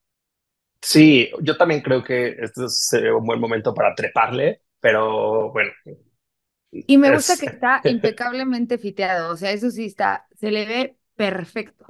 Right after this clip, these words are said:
Speaker 2: No se
Speaker 1: Claro,
Speaker 2: le
Speaker 1: porque
Speaker 2: arruga, todo bien.
Speaker 1: es un vestido difícil,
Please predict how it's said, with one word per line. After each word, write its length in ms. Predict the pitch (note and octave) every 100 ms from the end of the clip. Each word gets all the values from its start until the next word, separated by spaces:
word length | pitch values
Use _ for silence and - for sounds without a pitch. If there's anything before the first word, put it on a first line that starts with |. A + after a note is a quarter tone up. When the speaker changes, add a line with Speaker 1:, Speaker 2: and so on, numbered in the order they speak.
| _ _ _ _
Speaker 2:
No 220 | A3 A#3+
se 120 | A#3+ G3
Speaker 1:
Claro, 120 | F#3+
Speaker 2:
le 40 |
Speaker 1:
porque 280 | F#3 F3+ - -
Speaker 2:
arruga, 320 | - G#3 A3 _ -
todo 240 | A#3 A#3
bien. 300 | A3 F3+ - _ _ _ _ _ -
Speaker 1:
es 160 | E3
un 100 | A3+
vestido 340 | F#3 - C#3+ C#3+
difícil, 600 | B2 D3+ D3+ B2 G#2+